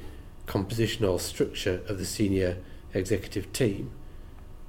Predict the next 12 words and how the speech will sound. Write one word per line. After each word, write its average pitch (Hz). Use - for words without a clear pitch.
what 107
is 123
key 90
is 95
that -
the 87
positions 107
and 98
allocation 113
of 95
responsibilities 117
is 95